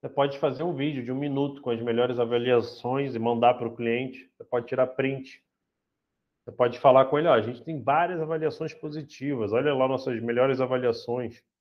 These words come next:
Muita gente gosta aqui do hotel. Isso ajuda a pessoa a tomar uma decisão, né?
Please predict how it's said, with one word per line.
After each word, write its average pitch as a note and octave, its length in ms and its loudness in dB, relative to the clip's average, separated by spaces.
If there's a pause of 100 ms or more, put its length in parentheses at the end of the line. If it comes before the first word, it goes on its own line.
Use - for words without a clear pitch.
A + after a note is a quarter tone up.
(1700)
Muita C3+ 240 -4
gente C3+ 220 -6
gosta B2+ 320 2
aqui B2 140 -12
do C3 100 -4
hotel. A#2 400 2
Isso - 220 -6
ajuda B2+ 500 4
a A2 80 2
pessoa A#2 300 -6
a - 20 -12
tomar A2 180 -2
uma A2 140 0
decisão, G#2 500 -6
né? G2 220 -8